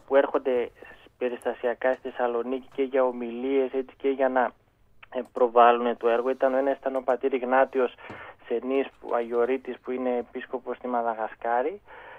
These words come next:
και ο άλλος είναι ο πατήρ Θεμιστοκλής Αδαμόπουλος, που θα μιλήσουμε αργότερα για αυτόν, ο οποίος είναι στη Σιέρα Λεόνε. Έτσι λοιπόν, ε, είχα αυτά τα ερεθίσματα και σαν νέος γιατρός ήθελα να κάνω αυτά τα ταξίδια και είχα ακούσει και από διάφορους, ε, θελοντές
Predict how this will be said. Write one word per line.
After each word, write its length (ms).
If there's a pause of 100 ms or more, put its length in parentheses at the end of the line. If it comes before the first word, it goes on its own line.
(200)
και 60
ο 20
άλλος 240
είναι 100
ο 40
πατήρ 340
Θεμιστοκλής 680
Αδαμόπουλος, 720
που 180
θα 100
μιλήσουμε 460
αργότερα 420
για 160
αυτόν, 240
ο 40
οποίος 300
είναι 240
στη 200
Σιέρα 280
Λεόνε. 460 (1080)
Έτσι 300
λοιπόν, 480
ε, 220
είχα 160
αυτά 200
τα 100
ερεθίσματα 560
και 220
σαν 200
νέος 220
γιατρός 480
ήθελα 320
να 100
κάνω 340
αυτά 220
τα 120
ταξίδια 680 (1000)
και 340
είχα 220
ακούσει 340
και 100
από 200
διάφορους, 640
ε, 240
θελοντές 500